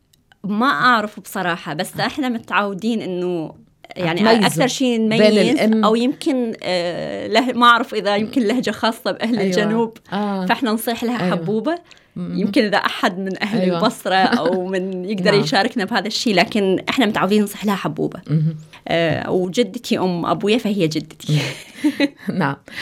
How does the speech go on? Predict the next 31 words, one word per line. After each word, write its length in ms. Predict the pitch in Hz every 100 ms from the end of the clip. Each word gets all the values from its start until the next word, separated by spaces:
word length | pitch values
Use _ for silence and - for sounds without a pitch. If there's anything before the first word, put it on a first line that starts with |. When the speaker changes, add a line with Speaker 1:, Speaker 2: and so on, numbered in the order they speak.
| -
Speaker 2:
هلأ 300 | 175 214 277
حكيتي 340 | - - 262 311
لنا 120 | 294
عن 160 | 196 185
اللباس. 640 | 170 165 151 135 - - _ - 190
Speaker 1:
إيه. 140 | 156
Speaker 2:
اللباس 360 | 170 175 180 151
ال-، 220 | 160 156
التقليدي 760 | 160 160 175 160 165 170 165
بالنسبة، 480 | 156 156 156 156 -
Speaker 1:
نعم. 100 | 160
Speaker 2:
أو 60 | 147
الزي 220 | 147 165
التقليدي 440 | 160 160 170 160
بالنسبة 340 | 151 160 160 165
للرجل 440 | 147 160 160 156
والمرأة. 460 | 156 151 147 - 139
Speaker 1:
نعم. 180 | 175 156 156 -
Speaker 2:
بالنسبة 360 | 240 359 381 294
للأكل. 600 | 233 208 208 208 165 120 - _ _
Speaker 1:
مم. 240 | 170 165 156 - -
إحنا 300 | 175 302 285
بصراحة 560 | 233 - 214 226 - 233
يعني 180 | 180 190
من 400 | 190 190 175 147 - -
أكلين 560 | 196 - - 220 240
التمن، 580 | 220 220 - 175 135 160 180 _ _ _ _ _ _
اللي 260 | 170 165 180
هو 260 | 208 214
الرز. 380 | 233 196 160 156 - - - _ -
Speaker 2:
أيوة. 320 | 160 143 135